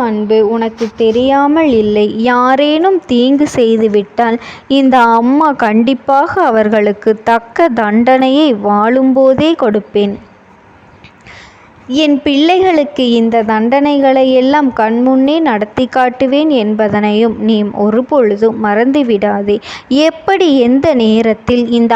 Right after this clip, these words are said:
அம்மா உன் வாழ்க்கையை வரப்போகின்றேன் என்பதனை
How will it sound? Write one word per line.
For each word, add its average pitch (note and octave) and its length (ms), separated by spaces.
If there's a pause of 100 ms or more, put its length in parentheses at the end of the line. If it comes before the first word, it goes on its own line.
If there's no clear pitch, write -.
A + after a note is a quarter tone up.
அம்மா C4 400
உன் A#3 280
வாழ்க்கையை B3 680
வரப்போகின்றேன் A3+ 1120
என்பதனை G3+ 560